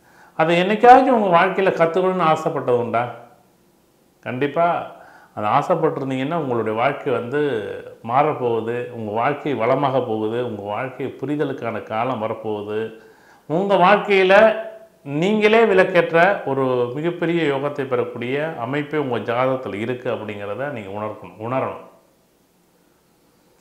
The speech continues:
நீங்க என்ன வேலை வேணாலும் பாருங்க, உங்களுக்கு, உங்களுக்கு ஒரு நாளைக்கு ஒரு பதினஞ்சு நிமிஷம், இருபது நிமிஷம் time கிடைக்குதா? அந்த நேரத்துல ஒரு ஜோதிட புத்தகத்தை, இன்னைக்கு smart phone எல்லாத்து கையிலயும் இருக்கு,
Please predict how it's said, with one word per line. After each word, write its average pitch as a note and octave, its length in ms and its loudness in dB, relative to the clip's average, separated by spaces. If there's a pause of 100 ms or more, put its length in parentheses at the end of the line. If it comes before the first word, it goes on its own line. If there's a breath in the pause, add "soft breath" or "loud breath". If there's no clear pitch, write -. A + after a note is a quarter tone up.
(680 soft breath)
நீங்க E3+ 300 -4
என்ன E3+ 480 6
வேலை A#3+ 240 12
வேணாலும் G#3+ 320 6
பாருங்க, D#3+ 720 6
உங்களுக்கு, D#3 560 2
உங்களுக்கு D3 720 2
ஒரு E3 220 6
நாளைக்கு G#3 440 4
ஒரு F#3+ 120 4
பதினஞ்சு F3 440 2
நிமிஷம், E3+ 280 -2
இருபது E3 240 2
நிமிஷம் E3 260 -4
time D3+ 200 2
கிடைக்குதா? C3+ 520 0
அந்த C3+ 320 -2
நேரத்துல C#3 640 2 (120)
ஒரு C#3 180 -2
ஜோதிட D#3+ 420 2
புத்தகத்தை, B2 520 -2 (240)
இன்னைக்கு B2+ 560 -4
smart E3 260 -2
phone C#3+ 220 -2
எல்லாத்து C#3 280 0
கையிலயும் C#3 320 -2
இருக்கு, A2 580 -6